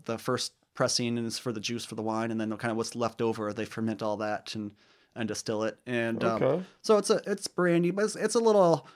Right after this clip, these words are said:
Speaker 1: it's got a little more harsh, I mean, it's got a little more burn to it when you drink it. It kinda comes from all, all the sk-, you know, seeds and skins and some of the things that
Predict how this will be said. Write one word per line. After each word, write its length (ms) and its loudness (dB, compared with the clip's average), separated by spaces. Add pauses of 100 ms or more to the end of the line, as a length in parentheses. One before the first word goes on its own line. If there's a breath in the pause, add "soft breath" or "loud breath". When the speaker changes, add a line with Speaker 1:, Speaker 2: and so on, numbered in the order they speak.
(240 soft breath)
Speaker 1:
it's 160 -6
got 100 6
a 40 10
little 140 10
more 280 8
harsh, 420 4
I 60 -2
mean, 300 -2 (220)
it's 120 -12
got 80 8
a 20 8
little 120 8
more 120 8
burn 340 4
to 140 4
it 120 2
when 80 -2
you 60 2
drink 220 2
it. 140 4
It 80 -14
kinda 180 0
comes 220 -2
from 140 -4
all, 180 0
all 240 -2
the 100 -8
sk-, 320 -4
you 140 -6
know, 40 -4
seeds 360 -4
and 120 -4
skins 600 -2
and 180 -4
some 140 -4
of 60 -4
the 100 -2
things 420 -4
that 200 -4